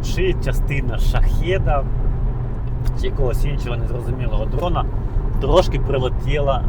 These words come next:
на кришу. І там між панорамою і лядою, типу, є частина металу, і там, о, таканька дюрочка була.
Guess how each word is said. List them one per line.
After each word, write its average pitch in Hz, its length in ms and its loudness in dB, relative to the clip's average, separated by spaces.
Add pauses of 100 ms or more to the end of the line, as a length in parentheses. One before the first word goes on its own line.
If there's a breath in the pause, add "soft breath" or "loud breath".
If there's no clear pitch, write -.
на 135 100 2
кришу. 117 440 0 (880)
І - 60 0
там 131 300 4
між 131 180 2
панорамою 131 720 4
і - 60 0
лядою, 123 320 2
типу, - 340 -4
є 175 140 -2
частина 107 560 -2 (220)
металу, 202 380 0
і - 100 0
там, 135 200 2 (240)
о, 214 120 0
таканька 160 460 0
дюрочка - 460 0
була. 95 300 0